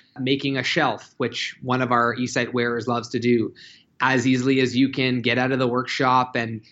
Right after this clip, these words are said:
go get changed and be able to look in the mirror and see what's in the mirror and commute to work. And all of that can be done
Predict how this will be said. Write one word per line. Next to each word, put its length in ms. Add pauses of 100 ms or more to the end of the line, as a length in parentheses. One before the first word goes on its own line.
(260)
go 220
get 220
changed 480
and 100
be 120
able 180
to 100
look 280
in 60
the 80
mirror 400
and 140
see 200
what's 160
in 100
the 80
mirror 500 (400)
and 420
commute 340
to 100
work. 420 (200)
And 360
all 200
of 100
that 200
can 140
be 160
done 540